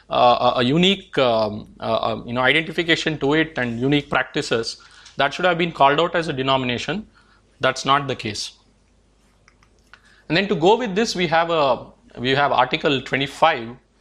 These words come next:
which, you know, uh, the first part at least is kind of neutral. It says sub-, subject to a couple of things, morality, health and public order,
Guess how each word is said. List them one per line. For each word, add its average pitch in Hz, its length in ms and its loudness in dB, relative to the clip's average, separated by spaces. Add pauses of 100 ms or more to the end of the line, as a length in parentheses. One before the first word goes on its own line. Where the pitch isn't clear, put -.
(540)
which, - 560 0 (200)
you 170 140 -12
know, 165 320 2
uh, 123 640 4 (320)
the 135 160 -2
first 240 360 0
part 208 180 2
at - 160 -12
least 190 260 0
is 160 340 0 (400)
kind 214 360 0
of - 340 0 (280)
neutral. 151 440 2
It 135 120 -6
says 170 200 0
sub-, 139 320 -2
subject 147 600 0 (320)
to 160 140 2
a 143 40 0
couple 156 280 0
of - 180 0
things, 135 240 -2
morality, 135 540 0
health 131 200 -2
and 131 140 -8
public 127 340 -2
order, 139 300 4